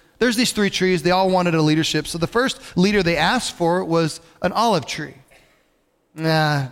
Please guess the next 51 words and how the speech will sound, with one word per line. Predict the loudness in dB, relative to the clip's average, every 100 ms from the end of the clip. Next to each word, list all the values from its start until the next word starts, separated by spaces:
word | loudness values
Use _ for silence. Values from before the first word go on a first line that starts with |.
| -8 -2
the |
olive | 0 0
tree | -2 -2 -2 -4 -6
declined. | -2 -2 -2 -6 -14 _ _ _ _ -4
The | 0
second | 2 2 0 -2
tree | -2 0 0 -2 -8 -4
they | -2
asked | 0 0 -2 -4
to | -2
rule | 0 2
over | 0 0 0
them, | -2 -2
these | -4
trees | -2 -4
says, | -4 -6 -8 -6
'Well, | -2
well, | 0 2
maybe | 2 2 0 0 -2
a | -4
fig | 0 -2 -2
tree | 0
will | 2 2
rule | 2 0
over | -2 -4
us.' | -8
The | -6
fig | -4
tree | -4
says, | -2 -4 -4 -10 -10
'Uh, | -6 -2 -2 -2 -12 -6
I'll, | -4 -2
I'll | -2
pass. | 0 0 -2 -4
No, | -6
thank | -6 -6
you.' | -8 -10 _ _ _ _ _ -20 -12 -2
And | 2
then | 4
they | 4
go | 2
outside | 2 0 0 0
of | 0
the | -2
tree | -2 -2 0
family | 0 0 0 0
and |
they | 0
ask | -2 -2
a |
vine, | 0 0 -2